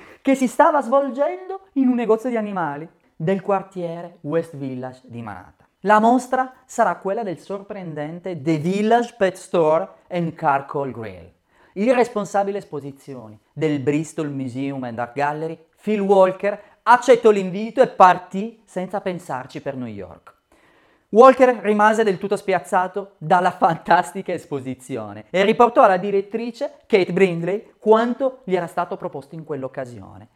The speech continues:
dell'incontro con il team Banksy. Quello che emerse lasciò senza parole la ormai ex direttrice del museo, che sull'inizio dell'organizzazione della mostra ha dichiarato: "Banksy conosceva perfettamente la sede del museo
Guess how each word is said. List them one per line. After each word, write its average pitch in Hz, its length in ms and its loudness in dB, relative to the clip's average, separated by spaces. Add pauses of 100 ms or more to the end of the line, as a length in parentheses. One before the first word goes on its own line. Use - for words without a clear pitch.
(160)
dell'incontro 147 880 -6
con 131 160 -16
il 113 140 -16
team 101 240 -18
Banksy. - 440 -20 (280)
Quello 247 320 8
che 233 100 0
emerse 214 640 -6 (140)
lasciò - 420 -8
senza 196 580 -6
parole 143 640 -4 (180)
la 165 160 6
ormai 175 440 2
ex 170 260 -2
direttrice 156 540 -6
del 143 100 -8
museo, 113 480 -8 (160)
che 190 140 2
sull'inizio 220 460 0
dell'organizzazione 175 600 -4
della 175 160 -4
mostra 180 360 -10
ha 170 40 -10
dichiarato: 151 800 -8
"Banksy 240 540 4
conosceva 208 360 -2
perfettamente 240 960 0
la 214 80 -4
sede 175 300 -8
del 170 120 -8
museo 147 420 -8